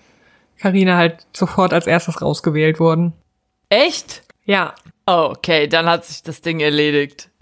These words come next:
Speaker 1: Also es lohnt sich, glaub ich, nicht mehr. Ich werd's auch nicht weiter gucken.
Speaker 2: Ah, ich wollte fragen, wie du den Tatort letzte Woche Sonntag fandst.
Speaker 1: Mega.
Speaker 2: Okay.
Speaker 1: Du nicht?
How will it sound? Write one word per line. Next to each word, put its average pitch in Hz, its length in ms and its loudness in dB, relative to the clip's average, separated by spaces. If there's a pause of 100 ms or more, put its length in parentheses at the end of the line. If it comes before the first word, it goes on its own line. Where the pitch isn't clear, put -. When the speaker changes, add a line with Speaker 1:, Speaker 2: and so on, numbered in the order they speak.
(160)
Speaker 1:
Also 214 260 0
es 208 140 -4
lohnt 202 200 2
sich, 208 140 -4
glaub 180 180 2
ich, 175 140 -2
nicht 175 240 -2
mehr. 170 320 0 (340)
Ich - 80 -20
werd's 185 200 -2
auch - 40 2
nicht 170 180 -2
weiter 170 280 0
gucken. 170 460 0 (840)
Speaker 2:
Ah, 175 220 0
ich 156 140 -8
wollte 165 160 0
fragen, 185 280 0
wie 170 80 -8
du 170 80 -16
den 160 200 -6
Tatort 190 380 0
letzte 160 260 -4
Woche 156 140 -4
Sonntag 165 400 -4
fandst. - 220 -4
Speaker 1:
Mega. 190 680 0 (1500)
Speaker 2:
Okay. 139 420 -8
Speaker 1:
Du 190 100 -2
nicht? 202 380 0